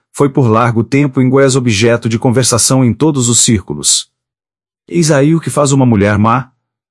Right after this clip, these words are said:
dizia a tia Josefa, velha companheira de mestre Mateus, anos depois da, daquele acontecimento, em um dia em que Mateus ac-, acabava de contar com todas as particularidades aquele trágico sucesso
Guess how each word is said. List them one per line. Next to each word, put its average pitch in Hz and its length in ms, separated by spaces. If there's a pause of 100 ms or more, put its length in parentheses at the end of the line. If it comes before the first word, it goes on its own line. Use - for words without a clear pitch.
(540)
dizia 107 380
a - 20
tia 135 180
Josefa, 117 680 (180)
velha 120 240
companheira 131 500
de 117 120
mestre 120 320
Mateus, 117 640 (240)
anos 170 280
depois 120 380
da, 117 100
daquele 117 380
acontecimento, 110 880 (460)
em 202 100
um 151 120
dia 127 220
em 131 60
que 120 120
Mateus 120 400
ac-, 120 160
acabava 107 440
de 104 120
contar 101 400
com 98 160
todas 120 400
as 117 100
particularidades 104 1080
aquele 107 260
trágico 123 400
sucesso 120 680